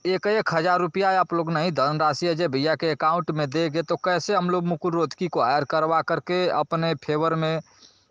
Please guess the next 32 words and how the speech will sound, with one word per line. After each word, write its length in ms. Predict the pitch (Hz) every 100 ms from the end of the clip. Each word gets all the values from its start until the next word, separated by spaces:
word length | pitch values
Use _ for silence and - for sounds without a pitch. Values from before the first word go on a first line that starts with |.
| -
जीत 280 | 135 170 165
लेंगे? 320 | 156 139 135
बताइए 500 | 143 139 165 180 180
आप 180 | 160 143
लोग, 220 | 156 170 - -
इसी 200 | 160 - 185
तरह 220 | 185 185
से 120 | 185
आप 180 | 175 180
लोग 160 | 175 -
शांति 440 | 170 165 147 185
रहेंगे 340 | 170 151 143 135
तो। 220 | 120 110 - - _ 151
आज 220 | 175 180 -
तेरह 320 | 175 185 220
तारीख 360 | - 190 185 160
हो 140 | 185
गया 280 | 196 190 180
है, 120 | 190
कल 220 | 180 202 160
चौदह 380 | 185 180 208 190
तारीख 340 | 180 165 -
हो 80 | 131
जाएगा 480 | 123 113 104 104 101 _ - - _ -
और 180 | 170 160
चार 400 | - 190 214 202
दिन 220 | 214 208
का 120 | 190
दिन 240 | 160 208 202
बचा 340 | 185 - 214
है 220 | 131 101 - _ _ _ _ _ - - _ _ _ _ _ -
और 260 | 151 185